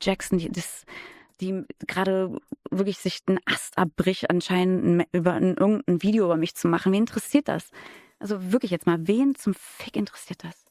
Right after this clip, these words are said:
Die hat mich geghostet, halt's Maul. Du hast es, like, you nailed it, kind of. You kind of fucking nailed it. Äh, alleine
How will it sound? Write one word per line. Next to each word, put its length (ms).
Die 100
hat 100
mich 180
geghostet, 440
halt's 460
Maul. 300
Du 80
hast 180
es, 140
like, 260
you 140
nailed 320
it, 220
kind 280
of. 120
You 80
kind 280
of 60
fucking 300
nailed 260
it. 120
Äh, 420
alleine 500